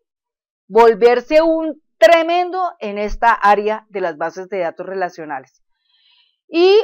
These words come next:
obviamente el material está más en-, más enfocado a los adultos, ¿sí? En ningún momento el video tiene situaciones donde se va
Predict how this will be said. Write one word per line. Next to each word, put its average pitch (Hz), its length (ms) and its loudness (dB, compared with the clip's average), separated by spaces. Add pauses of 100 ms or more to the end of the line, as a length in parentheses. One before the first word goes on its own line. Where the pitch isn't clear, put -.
obviamente 262 600 2
el 302 60 0
material 214 400 0
está 247 300 0
más 262 240 0
en-, 269 260 -12
más 233 480 0
enfocado 233 560 0
a 247 80 4
los 240 180 -2
adultos, 220 800 -2 (360)
¿sí? - 340 0 (280)
En 254 180 0
ningún 247 240 -4
momento 302 400 0
el 320 80 -2
video 233 480 0
tiene 262 760 -4 (460)
situaciones 214 760 -2
donde 233 380 0
se 196 180 -6
va 196 460 2